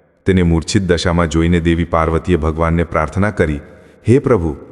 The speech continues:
આ બાળકની માતાએ પહેલા બત્રીસ પૂર્ણિમાનું વ્રત કર્યું હતું, જેના પ્રભાવથી, હે ભગવાન, હવે તમે તેને પ્રાણદાન આપી દો."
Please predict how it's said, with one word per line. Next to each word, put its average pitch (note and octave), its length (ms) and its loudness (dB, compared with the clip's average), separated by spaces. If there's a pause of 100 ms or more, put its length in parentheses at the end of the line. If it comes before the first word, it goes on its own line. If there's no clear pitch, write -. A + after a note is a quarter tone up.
(440)
આ D3 120 2
બાળકની A2+ 480 0
માતાએ G2+ 420 2
પહેલા F#2 340 2
બત્રીસ F#2+ 460 0
પૂર્ણિમાનું G2 540 2
વ્રત F2+ 260 -2
કર્યું F2 280 2
હતું, D2+ 240 -6 (420)
જેના G2+ 240 2
પ્રભાવથી, F#2 520 0
હે F#2 140 2
ભગવાન, F#2 400 0 (440)
હવે B2+ 200 4
તમે A#2 240 2
તેને G#2+ 220 2
પ્રાણદાન F#2+ 600 0
આપી E2+ 220 -2
દો." D2 200 -2